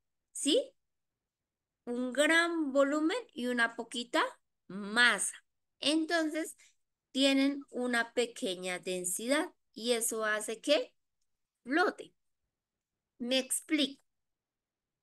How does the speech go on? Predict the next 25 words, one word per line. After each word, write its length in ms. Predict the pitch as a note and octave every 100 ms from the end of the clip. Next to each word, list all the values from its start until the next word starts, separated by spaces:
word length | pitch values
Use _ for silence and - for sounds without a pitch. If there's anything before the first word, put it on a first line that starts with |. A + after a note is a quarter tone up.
| _ - - _ _ _ _ _
Si 220 | - E4+
cogemos 440 | E4 E4 D#4+ F4 G#4
un 140 | F4+
cubo 280 | F4+ E4+ E4+
de, 280 | E4+ D4+ -
de 160 | A3 A3+
agua, 300 | G#3+ G#3 A3
de 160 | A3+
hielo, 400 | G3+ F3+ E3 F3+ -
de 120 | G3
agua, 420 | F#3+ F3 D3+ - -
¿sí? 360 | - B3+ A#4 - -
Un 160 | G3+
hielo. 440 | G#3 A3 F3+ F3 - _ _ _ _ _ -
Y 140 | C4
cogemos 560 | C#4 C#4+ C#4+ C#4+ C#4+ - _ _ _ _
un 320 | - D4 D4+ D4
cubo 600 | - D#4+ D4 C#4+ D#4 - -
de, 1000 | G3+ B3 A#3+ A3+ G#3+ G3+ G3 F#3+ F3+ - _ _ _
de 420 | A#3+ A#3+ A3+ G#3 G#3+
hierro, 600 | C4+ B3 G3 F3+ G3 C4+ _ _ _ _ _ _ _ _ _
¿quién 320 | - C#4+ C4 B3+
va 60 |
a 60 | B3
flotar? 580 | B3 A#3+ D4+ G#3 -